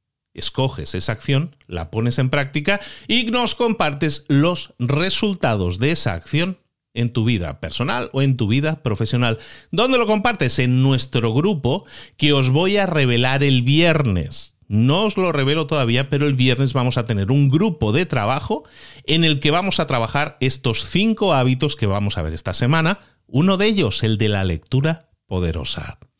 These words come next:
Al final va a ser media hora en tu vida intervenida por un libro, ocupada por un libro. ¿Qué tan duro puede ser eso? Para muchos durísimo, porque no lo tienen integrado en su vida. Vamos a hacer de eso algo que hagamos habitualmente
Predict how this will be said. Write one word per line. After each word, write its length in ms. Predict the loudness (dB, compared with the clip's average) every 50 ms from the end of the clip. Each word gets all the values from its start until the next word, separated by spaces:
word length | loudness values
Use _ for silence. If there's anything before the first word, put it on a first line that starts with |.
| -14 -12 -12 -12 -12 -14 -18 -16 _
Al 120 | -2 -2 0
final 280 | 2 0 0 0 0
va 60 | 0 0
a 40 |
ser 220 | 0 0 0 0 0
media 340 | 0 0 2 2 2 2 2
hora 400 | 0 0 -2 -2 -6 -8 -14 _ _ _
en 260 | -4 -4 -2 -2 -2
tu 140 | -2 0 2
vida 560 | 2 2 2 2 0 -2 -4 -6 -10 -16 _ -2
intervenida 1000 | 0 2 2 2 2 0 0 0 2 2 2 4 4 4 4 2 2 0 0 0
por 160 | 0 0 2
un 180 | 2 2 2
libro, 300 | 2 2 2 2 0 0
ocupada 800 | 2 2 2 2 2 0 0 2 2 2 2 2 2 0 0 0
por 140 | 0 2 2
un 160 | 4 4 4
libro. 300 | 2 2 2 0 -2 0
¿Qué 460 | 2 2 2 2 2 0 -4 -10 _ _ _
tan 440 | -4 -2 -2 0 0 0 0 0 0
duro 420 | 0 2 2 2 2 0 -2 -2
puede 320 | -2 0 0 0 0 -2
ser 200 | -2 -2 -2 -2
eso? 280 | 0 -2 -2 -4 -4 -4
Para 180 | -2 -2 0 0
muchos 320 | 0 0 0 0 -2 0
durísimo, 520 | 0 0 2 0 0 0 -2 -2 -2 -4
porque 200 | -4 -4 -2 -2
no 100 | -2 -2
lo 80 | -2 0
tienen 200 | 0 0 0 0
integrado 360 | 0 0 -2 -2 0 0 -2
en 60 | -2
su 120 | -2 0 0
vida. 280 | 0 2 2 0 -2 -4 -8 -18 -20 -20 -20 _ _
Vamos 540 | -6 -2 0 0 2 2 0 0 0 0
a 40 | -2
hacer 300 | -2 -2 -2 -2 -2 -2
de 160 | -2 0 0
eso 260 | 0 0 0 -2 0 0
algo 420 | 0 2 2 0 0 0 -2 -4
que 120 | -4 -6
hagamos 420 | -6 -4 -2 -2 -2 -4 -6 -6 -6
habitualmente 720 | -4 -4 -2 -2 0 0 2 2 0 0 0 -2 -4 -4